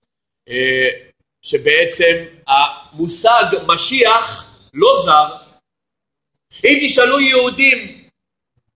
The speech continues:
מה הם, אה, יודעים על משיח,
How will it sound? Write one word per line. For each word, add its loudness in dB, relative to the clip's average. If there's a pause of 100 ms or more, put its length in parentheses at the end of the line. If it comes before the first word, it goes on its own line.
(340)
מה 0
הם, 0
אה, -2 (100)
יודעים 0
על -8
משיח, -2